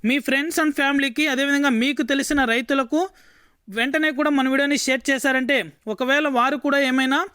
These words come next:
ఇన్ఫర్మేషన్ అనేది కూడా తెలియనట్లయితే వెంటనే కూడా ఆన్లైన్లో అప్లై చేసుకోగలుగుతారు. Thank you for watching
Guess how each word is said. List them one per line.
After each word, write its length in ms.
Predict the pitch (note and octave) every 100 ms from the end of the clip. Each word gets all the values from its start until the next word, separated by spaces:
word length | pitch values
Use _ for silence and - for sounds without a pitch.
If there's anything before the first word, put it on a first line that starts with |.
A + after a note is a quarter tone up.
| _ _
ఇన్ఫర్మేషన్ 600 | G3+ C4+ E4+ D#4 D#4 D#4
అనేది 160 | C#4+ C#4
కూడా 140 | C4
తెలియనట్లయితే 720 | C4+ A#3+ C4 C#4 B3+ C4 C4+ E4 - - _
వెంటనే 360 | G#3+ C4 D4+ D4+
కూడా 180 | C#4 D4
ఆన్లైన్లో 420 | C4 C#4 C4+ C#4+
అప్లై 280 | E4+ A#3 C4+
చేసుకోగలుగుతారు. 800 | C4 B3 - A#3+ A#3+ A#3 A#3+ G#3+ - _ _ -
Thank 220 | B3 D#4
you 160 | F4
for 180 | F4+ E4
watching 520 | D#4 D4 D4 - D4